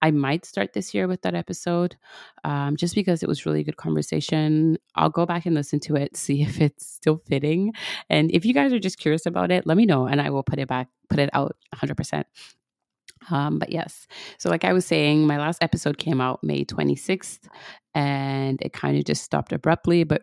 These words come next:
really life was happening. Uh, if you listen to the podcast and this isn't your first time here, then you know that I had a daughter in July of twenty twenty-two. And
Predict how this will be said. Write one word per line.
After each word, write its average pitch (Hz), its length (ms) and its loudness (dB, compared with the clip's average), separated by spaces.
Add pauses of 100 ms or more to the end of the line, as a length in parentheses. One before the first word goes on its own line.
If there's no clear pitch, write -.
really 170 440 4
life 143 340 0
was 147 140 0
happening. - 520 0 (400)
Uh, 139 220 2
if - 160 0
you 170 140 8
listen 160 320 2
to - 80 -8
the 147 100 0
podcast 139 460 -4
and 135 160 -4
this 131 100 -12
isn't 143 220 -10
your 135 100 -4
first 135 240 -6
time 135 160 -4
here, 135 240 0
then 143 240 0
you 139 180 0
know 131 260 0
that 139 220 -6
I 139 140 -4
had 135 240 -4
a 139 60 -4
daughter 151 480 2
in 139 160 2
July 131 420 -2
of - 160 -2
twenty 139 300 -2
twenty-two. 135 680 -2 (480)
And 127 540 0